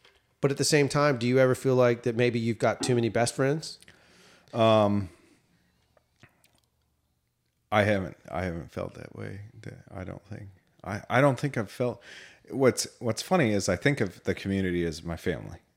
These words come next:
Speaker 2: and
Speaker 1: Right.
Speaker 2: they've been there for me, uh, so many times, and I do my best, uh, to be there for them as much as I can. Um, I also start to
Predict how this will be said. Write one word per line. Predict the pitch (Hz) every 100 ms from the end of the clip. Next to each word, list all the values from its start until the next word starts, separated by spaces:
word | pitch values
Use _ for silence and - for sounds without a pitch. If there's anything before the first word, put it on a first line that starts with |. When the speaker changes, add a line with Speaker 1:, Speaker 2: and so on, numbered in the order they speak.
| -
Speaker 2:
and | 90
Speaker 1:
Right. | 92
Speaker 2:
they've | 92 87
been | 104 107 104
there | 101 98 92 - - _
for | - 98
me, | 95 92 90 85 - -
uh, | 92 90 85 85
so | - 98
many | 95 90
times, | 82 80 76 82 80 -
and | 87 85
I | 85
do | 80 87
my | 87 82
best, | 82 82 - - _ _ _ -
uh, | 85 76
to | -
be | 82 87
there | 85 82
for | - - - 85 82
them | 92 85 87
as | 78 85 -
much | 85 -
as | 78
I | 80
can. | - 87 90 87 - _ _ _ _
Um, | 87 82 82 80 80 76 - _ _ _ _ _ _ _ -
I | 101 95
also | 87 - 92 82
start | - 92 85 -
to | - 87 82 80 78